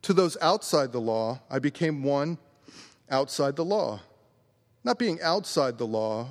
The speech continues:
of God, but under the law of Christ, that I might win those outside the law. To the weak, I became weak. I have become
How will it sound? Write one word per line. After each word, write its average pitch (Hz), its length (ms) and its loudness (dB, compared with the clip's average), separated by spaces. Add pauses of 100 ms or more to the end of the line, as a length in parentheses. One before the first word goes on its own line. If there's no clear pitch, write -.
of 117 120 -12
God, 120 420 0 (100)
but 143 200 -2
under 170 360 2
the 139 120 0
law 123 240 2
of 120 100 -6
Christ, - 640 -2 (680)
that 156 120 4
I 170 60 4
might 180 280 0
win 190 460 0 (140)
those 135 600 0
outside 139 500 0
the 127 80 -4
law. 120 360 0 (880)
To 170 100 0
the 135 100 2
weak, 165 480 -6 (260)
I 135 80 -6
became 143 440 -2
weak. 131 300 -2 (1900)
I 139 100 4
have 160 220 0
become 156 440 -2